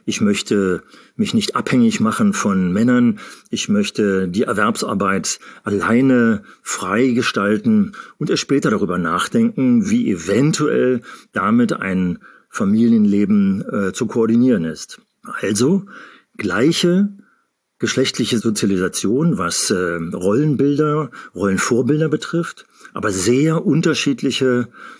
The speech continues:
Umgangsweise damit. Und insofern war es für mich als Lehrkraft eigentlich dann letztendlich immer total wichtig zu sagen, „Okay, ich muss es schaffen, mit Aufgabenformaten oder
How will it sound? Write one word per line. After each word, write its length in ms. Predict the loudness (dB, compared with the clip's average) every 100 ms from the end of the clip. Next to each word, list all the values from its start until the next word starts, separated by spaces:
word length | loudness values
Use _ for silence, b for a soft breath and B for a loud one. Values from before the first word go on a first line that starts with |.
| B
Umgangsweise 720 | 2 4 0 -4 -8 -6 -6
damit. 440 | -6 -8 -10 -18 _ B B B B
Und 140 | -4 -2
insofern 600 | 2 0 2 2 0 -2 B B
war 160 | -6 -2
es 80 | 0
für 120 | 2
mich 140 | 4 2
als 120 | 0
Lehrkraft 540 | 0 0 0 -2 -2
eigentlich 260 | -4 -2 -2
dann 320 | 0 0 0
letztendlich 640 | 2 0 0 -2 -2 -2
immer 160 | 0 0
total 420 | -2 -2 -2 0
wichtig 360 | 0 -2 -4 -4
zu 120 | -4
sagen, 300 | 0 0 0
„Okay, 420 | -2 -2 -2 -2 B B B B 0
ich 240 | 0 2
muss 260 | 2 2 0
es 120 | -4
schaffen, 400 | -4 -2 0 2
mit 200 | 2 2
Aufgabenformaten 1400 | 0 0 -2 -4 -4 -6 -4 -4 -2 -4 -4 -2 -4 B B B B B _
oder 680 | 2 4 4 4 4 2